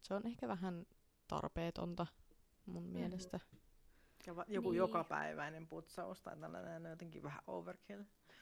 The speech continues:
Speaker 1: Mm.
Speaker 3: Niin, kyllä se omaakin korvaa kuulostaa vähän oudolta. Ja sitten,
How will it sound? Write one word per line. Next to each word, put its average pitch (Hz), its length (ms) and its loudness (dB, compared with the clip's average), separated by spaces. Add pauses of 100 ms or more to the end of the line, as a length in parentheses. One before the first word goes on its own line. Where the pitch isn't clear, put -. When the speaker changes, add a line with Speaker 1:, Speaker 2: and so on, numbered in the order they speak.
(140)
Speaker 1:
Mm. 180 320 0
Speaker 3:
Niin, 185 300 -4 (100)
kyllä 190 200 -4
se - 340 -4
omaakin 165 480 -4 (120)
korvaa 180 340 -4
kuulostaa 202 540 -6
vähän 202 220 -4
oudolta. 180 560 -6
Ja 185 140 -4
sitten, - 420 -12